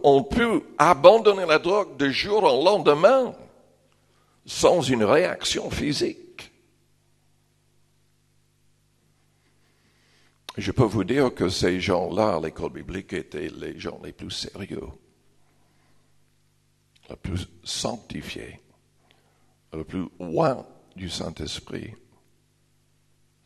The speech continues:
Le Saint-Esprit est capable de nous aider, de nous changer dans n'importe quelle situation, peu importe comment on est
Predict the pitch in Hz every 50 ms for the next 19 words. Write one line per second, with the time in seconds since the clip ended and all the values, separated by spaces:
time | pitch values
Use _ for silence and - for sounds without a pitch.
0 | _ _ _ _ _ _ _ _ _ _ _ _ _ _ _ _ _ _ _ _
1 | _ _ _ _ _ _ _ _ _ _ _ _ _ _ _ _ _ _ _ _
2 | _ _ 107 104 - - 101 98 98 - 143 120 - - - - 135 92 90 -
3 | - 98 95 - - 147 120 127 127 - - 90 76 71 87 - - _ _ _
4 | _ _ _ _ _ _ _ _ _ _ _ _ _ _ _ _ _ _ _ _
5 | _ _ _ _ _ _ _ _ _ _ _ _ _ _ _ _ _ 107 104 98
6 | 104 104 95 101 113 113 120 135 143 120 - 92 80 92 90 92 - - - -
7 | - 135 127 110 - - 90 69 71 62 - - _ - _ _ _ _ _ _
8 | _ _ _ _ _ _ _ _ _ _ _ _ _ _ _ _ _ _ _ _
9 | _ _ _ _ _ _ _ _ _ _ _ _ - 85 90 95 92 - - 80
10 | - - 85 - 82 78 - - 78 73 - - - 62 71 71 - - - 60
11 | - - - - _ _ _ _ _ _ _ _ _ _ _ - - 113 107 92
12 | 92 87 - - 120 107 95 - - - - 92 82 87 92 104 98 87 95 98
13 | 92 95 90 85 76 71 69